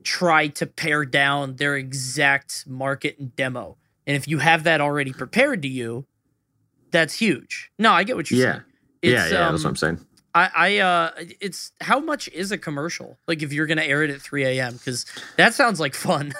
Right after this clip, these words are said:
Speaker 1: <laughs>
Speaker 2: Yeah. Uh, well, this was, this was pretty long ago when I looked in, 'cause it was probably, like, twenty eighteen, twenty nineteen when I started
Speaker 1: Okay.
Speaker 2: looking into it. And I think it was, like, uh, in Oklahoma,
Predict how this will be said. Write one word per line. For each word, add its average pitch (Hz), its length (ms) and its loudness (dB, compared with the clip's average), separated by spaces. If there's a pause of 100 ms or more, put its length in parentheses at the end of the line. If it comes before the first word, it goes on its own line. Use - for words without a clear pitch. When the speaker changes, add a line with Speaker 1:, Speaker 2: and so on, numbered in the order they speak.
Speaker 1:
<laughs> 170 140 -10 (240)
Speaker 2:
Yeah. 95 220 6 (220)
Uh, 165 360 4
well, 175 100 4
this 196 220 2
was, 269 260 0
this 165 200 4
was 185 140 2
pretty 170 300 4
long 110 300 4
ago 101 280 6
when 95 100 4
I 92 100 6
looked 92 300 2
in, 92 260 4
'cause 98 160 4
it 120 60 6
was 117 300 0
probably, 117 300 2
like, 107 220 4
twenty 107 280 2
eighteen, 95 380 4
twenty 107 180 4
nineteen 107 400 4
when 120 80 4
I 120 40 2
started 127 140 2
Speaker 1:
Okay. 127 60 2
Speaker 2:
looking 131 220 2
into 135 240 4
it. 147 140 -2 (480)
And 127 160 4
I 127 120 2
think 147 200 0
it 226 80 0
was, 165 200 4
like, 135 320 2
uh, 107 500 4 (720)
in 151 160 2
Oklahoma, 120 840 2